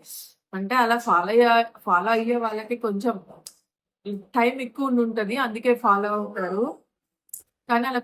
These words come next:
ప్రమోషన్స్ చేయడం కూడా, అంటే కోట్లు కోట్లు డబ్బు ఇస్తున్నారంటే మనం అప్పుడే మైండ్‌లో తెచ్చుకోవాలి. ఎందుకు వీళ్ళు కోట్లు కోట్లు డబ్బు ఇస్తున్నారు, దాంట్లో ఏదో ఒక తప్పు లేకపోతే ఎందుకు ఇస్తారు అని చెప్పి ఒకటైతే మనం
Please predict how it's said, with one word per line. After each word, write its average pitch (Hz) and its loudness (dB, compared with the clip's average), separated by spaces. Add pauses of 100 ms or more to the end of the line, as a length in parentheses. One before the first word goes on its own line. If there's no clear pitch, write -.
ప్రమోషన్స్ 220 -4 (120)
చేయడం 202 -4
కూడా, 220 -4 (320)
అంటే 277 -4 (320)
కోట్లు 269 -4
కోట్లు 294 -2 (100)
డబ్బు 214 -4
ఇస్తున్నారంటే 240 -4 (100)
మనం 269 -6 (100)
అప్పుడే 262 -8 (100)
మైండ్‌లో 226 -2 (120)
తెచ్చుకోవాలి. 226 0
ఎందుకు 208 -4
వీళ్ళు 302 -2
కోట్లు 277 -4
కోట్లు 277 -6
డబ్బు 214 -6
ఇస్తున్నారు, 240 -4 (540)
దాంట్లో 262 0 (160)
ఏదో 233 6
ఒక 294 -4 (120)
తప్పు 233 -2
లేకపోతే 240 -4 (100)
ఎందుకు 226 -8
ఇస్తారు 226 -8
అని 202 -8
చెప్పి 208 -8 (180)
ఒకటైతే 214 -8 (100)
మనం 220 -6